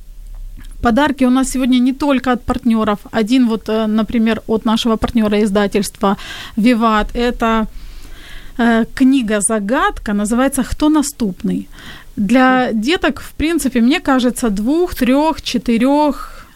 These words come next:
ну, может быть, даже пяти лет, ну, наверно, двух, четырёх лет.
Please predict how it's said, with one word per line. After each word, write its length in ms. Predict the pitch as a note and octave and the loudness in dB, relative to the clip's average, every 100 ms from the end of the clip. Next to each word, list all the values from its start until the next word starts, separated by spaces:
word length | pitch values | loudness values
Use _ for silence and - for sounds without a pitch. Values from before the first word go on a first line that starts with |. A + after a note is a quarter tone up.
| - | -4
ну, 100 | G#3+ | 0
может 400 | A3 A#3+ A#3+ G#3+ | 2 2 2 0
быть, 200 | F#3+ F#3 | 0 0
даже 260 | A3 A3+ | 2 2
пяти 400 | A#3+ A3+ - B3 | 0 -2 0 2
лет, 280 | A3+ A#3 D4+ - | 2 2 2 2
ну, 180 | A#3+ | 2
наверно, 420 | A#3 A#3 B3+ A#3+ A3 | 2 2 2 2 0
двух, 600 | F3+ A3+ C4 - - - | 0 0 0 -2 -18 -18
четырёх 640 | - G#3 A3 A3 B3 B3 B3 | -6 -4 0 2 2 2 0
лет. 300 | B3 F#3+ | 0 0